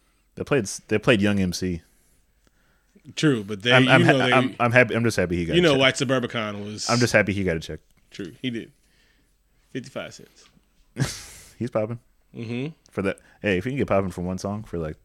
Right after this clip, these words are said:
Speaker 1: th-, twenty-five years, that's dope.
Speaker 2: And we see that the bully, the last, uh, the bully talks to Big Bills,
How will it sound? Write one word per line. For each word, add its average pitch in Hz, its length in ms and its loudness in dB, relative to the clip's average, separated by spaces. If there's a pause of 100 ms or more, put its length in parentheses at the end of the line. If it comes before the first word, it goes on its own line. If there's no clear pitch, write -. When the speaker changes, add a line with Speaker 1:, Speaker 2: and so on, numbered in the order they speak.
(100)
Speaker 1:
th-, 87 160 -18
twenty-five 92 380 -8
years, 107 300 -8
that's 87 120 -10
dope. 87 160 -8 (760)
Speaker 2:
And 143 120 2
we 156 100 8
see 180 220 2
that 160 140 4
the 139 80 -2
bully, 156 460 4
the 135 180 -2
last, 143 560 4
uh, 120 680 -2
the 117 80 -6
bully 143 440 4
talks 135 340 0
to 120 460 -2
Big 123 360 -4
Bills, 139 500 0